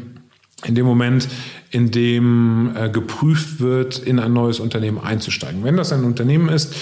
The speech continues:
dessen Kerntätigkeit, äh, meinem Track Record, äh, nah ist, ne? Also jetzt, sagen wir mal, im Systembau bin ich vielleicht keine große Hilfe,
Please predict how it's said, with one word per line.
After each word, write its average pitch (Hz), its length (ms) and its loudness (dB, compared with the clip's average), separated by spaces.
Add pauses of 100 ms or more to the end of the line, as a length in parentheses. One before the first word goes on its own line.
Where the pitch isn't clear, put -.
(400)
dessen 120 320 -2
Kerntätigkeit, 147 2000 -4 (600)
äh, 117 220 0
meinem 131 720 2
Track 139 360 -2
Record, 110 680 -2 (540)
äh, 110 100 -2
nah 120 300 2
ist, - 420 -6 (100)
ne? - 180 -2
Also 117 200 -2
jetzt, 113 320 0
sagen 117 180 0
wir 113 60 2
mal, 113 200 0
im 113 220 0
Systembau 139 840 0 (340)
bin 131 140 2
ich 135 160 0
vielleicht 123 280 -2
keine 131 260 0
große 120 280 0
Hilfe, 147 280 0